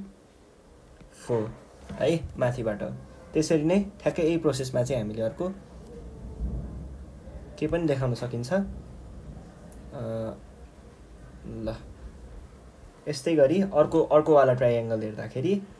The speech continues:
सिक्स नम्बरमा चाहिँ angle डिओसी plus angle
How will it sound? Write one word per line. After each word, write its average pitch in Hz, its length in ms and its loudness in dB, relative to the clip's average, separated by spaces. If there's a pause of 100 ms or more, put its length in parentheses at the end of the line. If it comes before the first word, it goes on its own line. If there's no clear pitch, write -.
(240)
सिक्स - 320 -6
नम्बरमा 135 360 2
चाहिँ 196 340 0 (540)
angle 147 380 4 (600)
डिओसी 160 840 2
plus 151 380 2
angle 160 440 4